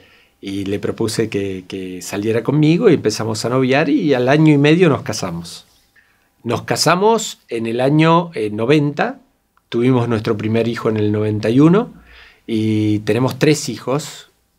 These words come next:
este, así que más o menos pueden sacar las edades. Uno tiene treinta y uno, es un varón, Carlos Agustín,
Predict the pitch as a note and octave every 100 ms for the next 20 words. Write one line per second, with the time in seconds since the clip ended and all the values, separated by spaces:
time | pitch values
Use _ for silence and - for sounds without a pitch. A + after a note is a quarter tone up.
0 | _ F#2 F2+ - - F2 E2+ D#2+ D#2+ D2+
1 | A2+ G#2+ A2 G2+ G2+ A2+ A2+ A#2+ A#2 A#2+
2 | A2 A2+ A#2 A#2+ A2+ B2 C3 C#3 C#3 C3+
3 | B2 A2 A#2+ A#2+ - A#2 A2+ A#2+ C#3+ D#3
4 | F3 E3+ G#2+ G#2 A2 B2+ D3+ E3 - G#2+
5 | A2 - A2 A2 - D3 G#3+